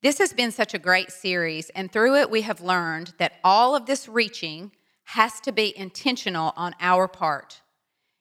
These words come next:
Either way we, we reach, we are responsible. It is an action.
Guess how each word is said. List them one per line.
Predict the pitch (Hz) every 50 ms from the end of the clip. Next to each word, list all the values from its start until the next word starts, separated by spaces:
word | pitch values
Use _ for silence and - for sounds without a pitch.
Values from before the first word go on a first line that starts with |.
| _ -
Either | 214 240 247 285 277
way | 240 247 240 233
we, | 233 247 247
we | 220 - - 180 185 208 220 214
reach, | 196 196 190 175 156 180 185 - - - - - - _ -
we | 175 185 180
are | - 175 180
responsible. | 175 165 185 - - - 240 247 233 - - - 151 113 107 -
It | - 175 170
is | 180 -
an | 196 196
action. | 180 160 214 - - - - 165 135 - _